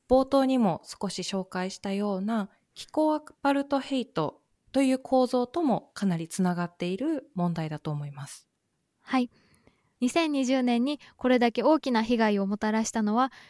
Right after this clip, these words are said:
Speaker 2: 気候変動による異常気象が一つの原因とされています。しかし、バングラデシュでは、実際には世界のたった一パーセントしか気候変動の原因とされている温室効果ガスを排出していないんです。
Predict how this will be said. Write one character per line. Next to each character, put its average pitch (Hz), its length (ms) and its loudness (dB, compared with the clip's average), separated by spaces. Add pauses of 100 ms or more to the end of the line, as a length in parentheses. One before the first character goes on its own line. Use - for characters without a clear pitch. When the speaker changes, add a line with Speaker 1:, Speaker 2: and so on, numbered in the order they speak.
(180)
Speaker 2:
気 - 120 -14
候 320 200 6
変 349 200 4
動 240 200 6
に 220 100 0
よ 226 120 2
る 233 140 2
異 226 120 -2
常 233 180 0
気 240 120 -6
象 220 220 0
が 302 160 4
一 277 200 -2
つ 226 100 -2
の 220 120 2
原 202 180 0
因 202 140 0
と 285 120 0
さ 277 120 0
れ 226 120 2
て 208 100 0
い 202 100 2
ま 202 140 2
す。 - 160 -12 (800)
し - 100 -16
か 330 140 0
し、 302 220 -2 (200)
バ 269 120 2
ン 302 60 -4
グ 311 80 0
ラ 320 140 2
デ 330 100 0
シ 311 120 -2
ュ 262 40 -2
で 233 120 0
は、 262 220 4 (460)
実 247 100 -2
際 285 260 -2
に 302 100 -2
は 240 160 2
世 - 160 -2
界 240 220 2
の 214 120 -2 (160)
た 254 100 -2
っ - 100 -6
た 302 100 0
一 302 140 0
パ 330 220 6
ー 339 40 4
セ 392 140 2
ン 359 60 -2
ト 269 120 0
し - 120 -8
か 302 180 -2 (100)
気 - 100 -20
候 254 200 4
変 240 200 0
動 220 120 -2
の 208 180 -2
原 240 140 2
因 254 200 0
と 247 120 -2
さ 247 120 0
れ 240 120 0
て 254 180 2
い 269 60 0
る 311 160 -2
温 254 160 0
室 - 180 -8
効 247 200 2
果 240 120 -4
ガ 233 140 -2
ス - 100 -6
を 190 80 -4
排 233 280 -4
出 220 280 -6
し - 80 -8
て 220 140 -2
い 226 100 0
な 254 120 0
い 240 60 0
ん 214 60 0
で 214 100 0
す。 - 140 -10